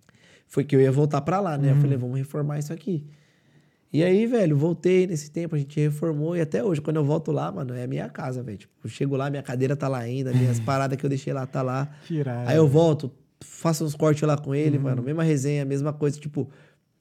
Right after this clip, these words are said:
Speaker 1: toda vez que eu volto pro Brasil, eu vou lá porque, tipo, isso me faz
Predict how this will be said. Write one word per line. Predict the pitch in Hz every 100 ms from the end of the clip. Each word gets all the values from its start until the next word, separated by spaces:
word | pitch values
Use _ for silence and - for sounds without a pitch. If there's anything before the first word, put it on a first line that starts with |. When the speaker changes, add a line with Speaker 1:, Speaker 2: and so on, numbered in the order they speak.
| _ _ _ _ -
Speaker 1:
toda | - 320
vez | 247 233
que |
eu | 208
volto | 196
pro | 180 175
Brasil, | 175 147 170 185
eu | 160
vou | 147 160
lá | 143 147
porque, | 160 147
tipo, | 135 - 131 131
isso | 139 156
me | 147
faz | 147 147 143 131 -